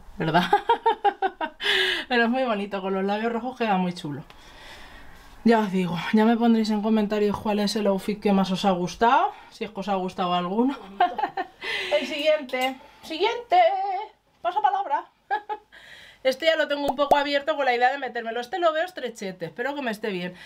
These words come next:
Este, la tela es como raso, mirad qué brillo tiene rojo para el labial, mirad.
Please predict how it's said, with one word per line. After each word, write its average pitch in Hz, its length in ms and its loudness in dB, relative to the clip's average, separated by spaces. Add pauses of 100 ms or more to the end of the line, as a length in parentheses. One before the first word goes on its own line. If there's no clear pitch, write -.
(140)
Este, 285 280 0
la 320 160 4
tela 339 280 4
es 330 80 -4
como 240 260 -2
raso, 226 320 0
mirad 220 300 -2
qué 285 100 -2
brillo 247 300 -4
tiene 226 280 -2
rojo 202 380 0
para 240 140 4
el 196 80 -4
labial, 180 540 0
mirad. 165 280 -8